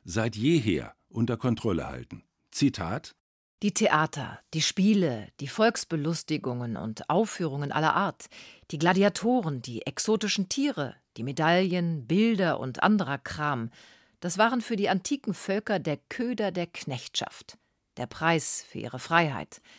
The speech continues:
Speaker 2: das Handwerkszeug der Tyrannei."
Speaker 1: Wer mag, der setze nun Begriffe und Namen ein wie Smartphone, Facebook, WhatsApp, Instagram, Amazon und, und, und,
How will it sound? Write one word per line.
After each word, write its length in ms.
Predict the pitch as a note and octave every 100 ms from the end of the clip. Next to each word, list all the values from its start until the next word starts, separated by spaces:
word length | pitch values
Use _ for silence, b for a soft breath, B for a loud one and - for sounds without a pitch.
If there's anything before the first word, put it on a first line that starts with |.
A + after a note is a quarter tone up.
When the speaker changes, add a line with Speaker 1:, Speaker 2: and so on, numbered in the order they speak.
| b b -
Speaker 2:
das 220 | D3 -
Handwerkszeug 1000 | A#3 A#3+ - E3 - - - E3 D3 - -
der 140 | C3+ B2+
Tyrannei." 600 | D#3+ C3 C3+ B2 A2 - _ _ _ _
Speaker 1:
Wer 220 | - B2 C#3
mag, 420 | D#3 F#3 D2+ - b b -
der 140 | A2
setze 320 | A2+ C#3+ D#3+
nun 180 | D3+ C#3+
Begriffe 460 | B2+ - F3 - F3
und 200 | C3+ G#2
Namen 420 | G2+ D#3+ E3+ D#3+
ein 280 | C3+ C#3 A2+
wie 240 | A2 - -
Smartphone, 720 | - E2+ A#2 - C#3+ C3 C3
Facebook, 640 | - G2+ B2 - C3+ - B B B -
WhatsApp, 600 | A#2 - - C#3 B2+ -
Instagram, 760 | E3+ D3+ - C#3+ A#2 B2 A#2+
Amazon 640 | - C3 D3 A#2 B2 B2+ -
und, 260 | C3 C#3+ -
und, 240 | A#2 A2+
und, 300 | G#2 E2+ -